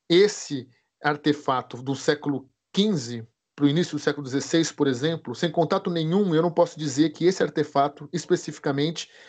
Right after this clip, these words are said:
é contemporâneo à Capela Sistina,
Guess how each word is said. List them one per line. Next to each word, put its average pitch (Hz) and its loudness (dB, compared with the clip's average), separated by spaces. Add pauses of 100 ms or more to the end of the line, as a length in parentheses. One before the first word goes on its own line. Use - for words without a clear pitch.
(160)
é 147 6
contemporâneo 185 2 (280)
à 147 2
Capela 160 2
Sistina, 151 -4